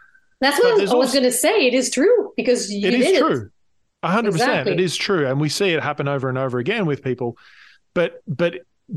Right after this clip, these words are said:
Speaker 2: but the audience doesn't necessarily believe it until you've done enough reinforcement around it. You've actually built the whole body. You've,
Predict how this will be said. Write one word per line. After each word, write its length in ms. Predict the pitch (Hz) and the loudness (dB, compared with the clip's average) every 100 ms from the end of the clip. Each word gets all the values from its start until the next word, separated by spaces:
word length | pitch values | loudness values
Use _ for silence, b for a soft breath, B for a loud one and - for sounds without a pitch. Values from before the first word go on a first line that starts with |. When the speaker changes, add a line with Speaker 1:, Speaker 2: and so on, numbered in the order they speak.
| 127 | -6
Speaker 2:
but 180 | 175 165 | -4 0
the 140 | 165 | 0
audience 460 | 226 311 269 185 - | 2 2 0 0 -2
doesn't 340 | 202 175 180 | -2 -2 0
necessarily 540 | 170 190 - 180 165 147 | 0 0 0 0 0 0
believe 500 | 127 131 165 214 160 | -2 0 0 0 0
it 80 | 147 | 0
until 480 | 135 - - 214 | -2 -4 -2 0
you've 240 | 175 156 120 | 0 -2 -2
done 180 | 165 151 | -4 -2
enough 260 | 143 131 | -4 -4
reinforcement 920 | 147 147 131 - 170 175 185 - 151 131 | -4 -2 -4 -4 -2 0 0 -2 -4 -4
around 400 | 120 120 117 135 | -4 -4 -4 -4
it. 120 | - | -4
You've 160 | 147 156 | -2 0
actually 300 | 165 - 143 | 0 -2 -2
built 280 | 123 156 - | -2 -4 -4
the 60 | |
whole 140 | 123 135 | -4 -2
body. 340 | 127 123 104 | -2 -4 -6
You've, 240 | 107 135 | -4 -4